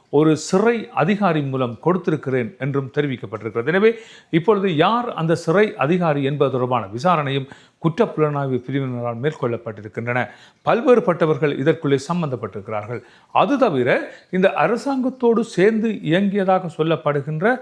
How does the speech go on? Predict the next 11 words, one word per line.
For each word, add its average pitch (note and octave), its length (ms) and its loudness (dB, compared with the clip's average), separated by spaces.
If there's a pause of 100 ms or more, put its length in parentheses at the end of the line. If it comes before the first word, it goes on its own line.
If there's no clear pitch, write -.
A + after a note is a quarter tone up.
(300)
ஒட்டுக்குழுக்களுக்கு, C3+ 1000 0 (180)
யாழ்ப்பாணம், F3+ 720 0 (480)
மட்டக்களப்பு, G3+ 720 0 (540)
அஹ், A#2 360 0
அம்பாறை, A3 680 2 (460)
அஹ், A2 460 -4
வவுனியா B3 540 4
போன்ற F3 240 0
பகுதிகளிலே D3 680 -2
இயங்கிய E3 420 2
ஒட்டுக்குழுக்களுக்கு B2+ 920 -2